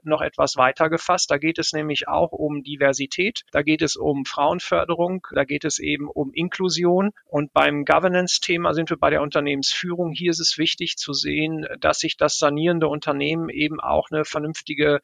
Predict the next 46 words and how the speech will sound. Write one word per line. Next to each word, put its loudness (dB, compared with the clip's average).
Zuständigkeit 2
in -4
der 2
Geschäftsleitung 0
gibt -6
für 0
all 4
diese -2
Themen. 0
Das 0
muss -2
dort 2
verankert -4
sein, 0
wie 0
eben 2
andere 4
Themen 0
auch 4
verankert -4
sind. -6
Es -4
gibt -4
einen 0
C -4
F 0
O 2
in -2
der -2
Company, -2
der 6
sich -2
um -2
das 0
Thema 0
Finanzen -2
und -6
das -6
Treasury 2
kümmert. -2
Es -8
gibt -8
den -2
C -2
E -4
O, 2